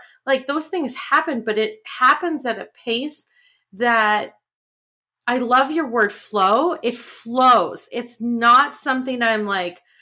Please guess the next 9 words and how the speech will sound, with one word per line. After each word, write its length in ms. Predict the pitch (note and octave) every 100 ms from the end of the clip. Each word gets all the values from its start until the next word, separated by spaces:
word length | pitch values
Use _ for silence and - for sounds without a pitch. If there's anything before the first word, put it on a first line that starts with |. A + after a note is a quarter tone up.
| _ _ -
Monday 480 | G#3+ A#3+ B3 B3 A#3+
motivation. 680 | A3 A3 G#3 G#3+ A#3 A#3+ F#3+
I've 200 | F#3 -
kind 220 | - A#3+
of 160 | A3 F#3+
lost 520 | G3+ G#3 A#3 - -
that. 360 | F#3 E3+ E3 - _ -
I'm 160 | G#3
like, 300 | G#3+ G3+ G3